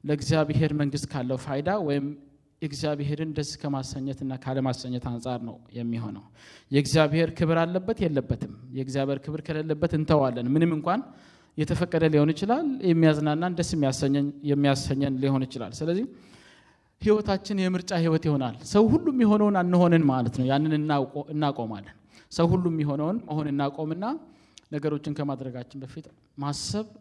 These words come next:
በመንፈስ መሆን እንጀምራለን ማለት ነው። አንደኛ ተሰሎንቄ ምዕራፍ አምስት ቁጥር ስድስት ላይ፣ እ፣ ያለው ቃል ቀጥሎ ያለው ስላይድ ላይ ይመስለኛል።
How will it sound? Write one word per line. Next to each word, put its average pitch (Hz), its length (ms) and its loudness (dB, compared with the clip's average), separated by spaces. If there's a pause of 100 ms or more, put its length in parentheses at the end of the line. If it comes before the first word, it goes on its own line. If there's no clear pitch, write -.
(140)
በመንፈስ 147 520 0
መሆን 135 280 -4 (420)
እንጀምራለን 127 680 -2
ማለት 117 320 -8
ነው። 104 100 -12 (1120)
አንደኛ 131 320 0
ተሰሎንቄ 147 440 -4
ምዕራፍ 147 300 -2
አምስት 139 280 -4
ቁጥር 143 220 -12
ስድስት 143 360 -12
ላይ፣ 156 180 0 (600)
እ፣ 131 100 -2 (1000)
ያለው 127 400 0
ቃል 143 300 -2
ቀጥሎ 147 280 -8
ያለው 131 220 -2
ስላይድ 123 300 -6
ላይ 123 140 -4
ይመስለኛል። 143 540 -4